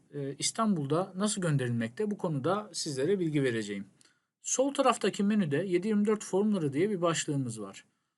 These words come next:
İhbara gittiniz, e, işlemi yaptınız ve, e, buraya form göndereceksiniz. Tüketim noktası ya da bağlantı nesnesiyle aratma yapabiliyorsunuz. İhbar genelde tüketim noktası üzerine açılıyor.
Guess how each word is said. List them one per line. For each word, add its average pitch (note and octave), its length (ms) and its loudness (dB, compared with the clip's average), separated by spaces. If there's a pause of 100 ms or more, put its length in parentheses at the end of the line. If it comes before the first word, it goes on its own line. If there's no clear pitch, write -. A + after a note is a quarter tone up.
(220)
İhbara A#3+ 500 2
gittiniz, A#3 680 -2
e, E3 760 -4 (120)
işlemi G3 340 0
yaptınız F#3+ 640 -2
ve, G3 360 0
e, E3 40 -8 (400)
buraya F#3 220 4
form F#3 280 2
göndereceksiniz. A#2+ 880 -4 (260)
Tüketim A3 360 0
noktası G3 600 0
ya D#3 160 0
da E3 120 4
bağlantı D3 440 2
nesnesiyle A#2+ 520 -4
aratma A2+ 360 -6
yapabiliyorsunuz. G#2+ 800 -6
İhbar E3+ 300 -2
genelde E3+ 380 0
tüketim F#3+ 360 -2
noktası C#3+ 380 -2
üzerine A2 300 -2
açılıyor. A#2 460 -4